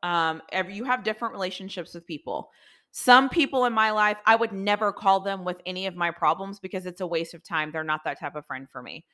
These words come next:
Some of my friends, if great things are happening in my life, um,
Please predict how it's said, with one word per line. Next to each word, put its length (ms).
Some 180
of 80
my 160
friends, 760
if 300
great 340
things 220
are 80
happening 340
in 80
my 140
life, 560
um, 680